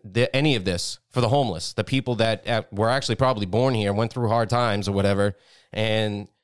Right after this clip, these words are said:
the government just turned a blind eye. But these people walk, walk into the country illegally, broke the law, and they're getting catered to. And this is some fucked up shit. This comes as Healy issued a state emergen-, state of emergency earlier this month over r-,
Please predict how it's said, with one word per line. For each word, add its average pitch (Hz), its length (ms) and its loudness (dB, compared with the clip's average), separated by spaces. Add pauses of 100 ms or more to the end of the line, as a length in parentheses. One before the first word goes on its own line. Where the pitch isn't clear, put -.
(320)
the 110 60 -6
government 120 320 2
just 117 120 -2
turned 120 180 0
a 104 40 0
blind 110 320 0
eye. 98 220 -2 (260)
But 104 80 -12
these 131 140 -2
people 131 300 -4
walk, 120 300 0 (120)
walk 117 360 -2
into 127 180 0
the 110 100 -4
country 120 420 -2
illegally, 113 680 0 (540)
broke 180 240 4
the 165 80 4
law, 117 480 2 (320)
and 123 140 0
they're 123 80 2
getting 127 260 0
catered 123 340 0
to. 82 220 -8 (580)
And 101 80 -2
this 143 140 0
is 135 80 0
some 101 140 -2
fucked 117 320 -2
up 95 120 0
shit. - 380 -4 (1040)
This 127 120 -2
comes 151 240 0
as 110 100 -4
Healy 151 380 0
issued 160 280 0
a 127 40 -2
state 160 240 -2
emergen-, 135 460 0
state 135 220 -2
of 170 100 0
emergency 117 500 -2
earlier 107 260 2
this 101 180 -2
month 107 200 -2
over 101 320 -2
r-, - 80 -6